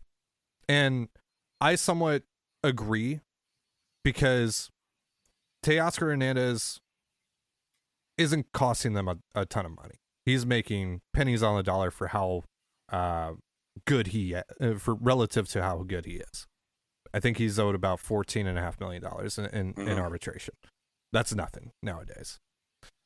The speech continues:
Speaker 1: They essentially swapped money with the Brewers in the Colton Wong deal.
Speaker 2: Yeah.
Speaker 1: Um, by trading Jesse Winker and, and Abraham Toro. So that was essentially a wash in terms of payroll. After that,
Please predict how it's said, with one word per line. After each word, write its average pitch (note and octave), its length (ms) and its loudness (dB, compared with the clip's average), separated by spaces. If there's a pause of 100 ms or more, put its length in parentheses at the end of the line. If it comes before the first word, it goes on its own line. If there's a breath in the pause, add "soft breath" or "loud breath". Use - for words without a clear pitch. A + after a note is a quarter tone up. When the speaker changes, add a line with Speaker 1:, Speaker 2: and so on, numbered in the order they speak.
(200)
Speaker 1:
They C3 520 4 (160)
essentially C3+ 680 2
swapped - 520 0
money A2 260 2
with G#2+ 160 0
the - 40 -2
Brewers G#2 440 2
in G2+ 80 0
the F#2 80 -2
Colton G2+ 260 -4
Wong F#2 220 -2
deal. A2+ 200 -4 (480)
Speaker 2:
Yeah. G#2 180 0 (460)
Speaker 1:
Um, F#2+ 640 2 (520)
by G2+ 300 0
trading G2+ 380 0
Jesse G2+ 260 0
Winker G2 340 -2
and, F#2+ 240 -6
and F#2+ 300 -6
Abraham F#2+ 320 -4
Toro. G2+ 360 -2
So - 200 -4
that G2+ 140 0
was G2 220 -6
essentially G#2+ 420 -2
a F#2 80 -2
wash F#2 500 -6
in A#2+ 100 -6
terms A2 220 -2
of G2+ 80 -6
payroll. A#2+ 380 -2 (1600)
After C#3+ 220 2
that, C#3+ 320 4